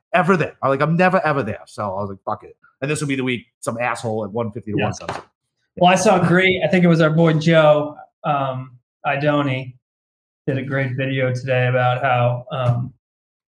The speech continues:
Speaker 2: long shots don't win these FedEx Cup events. All, all the top guys are, are,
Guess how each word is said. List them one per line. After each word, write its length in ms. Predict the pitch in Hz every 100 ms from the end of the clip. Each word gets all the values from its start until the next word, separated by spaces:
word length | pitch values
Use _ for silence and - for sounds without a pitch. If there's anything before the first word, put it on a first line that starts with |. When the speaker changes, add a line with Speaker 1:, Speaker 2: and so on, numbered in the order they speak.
| -
Speaker 2:
long 220 | 131 131
shots 320 | 120 135 127
don't 240 | 131 131 131
win 380 | 135 131 143 165 156 -
these 360 | 143 135 131 -
FedEx 320 | 139 127 131
Cup 260 | 135 131
events. 720 | 123 127 127 127 123 - - - _ -
All, 240 | 147 151
all 260 | 165 156 151
the 80 | 151
top 320 | 160 147 143
guys 460 | 147 131 131 131 131
are, 180 | 131 135
are, 320 | 131 131